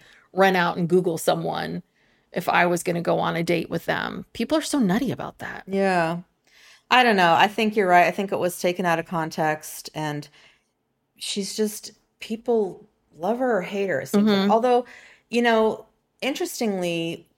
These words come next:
Speaker 2: when they got engaged, the Harry and her approval rating, it was very high.
Speaker 1: Yeah.
Speaker 2: In,
Speaker 1: People,
Speaker 2: in
Speaker 1: people,
Speaker 2: England.
Speaker 1: people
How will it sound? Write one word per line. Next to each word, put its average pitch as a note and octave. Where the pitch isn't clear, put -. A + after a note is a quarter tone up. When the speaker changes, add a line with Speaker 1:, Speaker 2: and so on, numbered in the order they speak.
Speaker 2:
when G#3+
they A#3
got F3+
engaged, E3
the G#3
Harry D#4
and G3+
her A3
approval B3
rating, F#3
it F#3+
was F#3
very G3+
high. F#3
Speaker 1:
Yeah. G#3
Speaker 2:
In, -
Speaker 1:
People, C4+
Speaker 2:
in G3
Speaker 1:
people, C#4
Speaker 2:
England. F3+
Speaker 1:
people C4